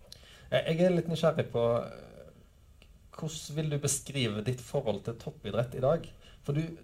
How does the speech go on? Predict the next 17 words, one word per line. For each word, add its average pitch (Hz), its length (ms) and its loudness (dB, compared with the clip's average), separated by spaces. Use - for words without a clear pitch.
du 143 80 -6
debuterte 143 640 2
jo, 139 240 0
eh, 110 320 4
med 107 220 0
en 104 80 -4
bok 120 240 -10
ganske 110 400 -2
raskt - 420 -8
etter - 240 -8
at - 160 -6
du 104 300 -6
ga - 180 -2
deg 131 220 -2
som 107 240 -8
toppidrettsutøver 104 720 -8
selv, 135 220 0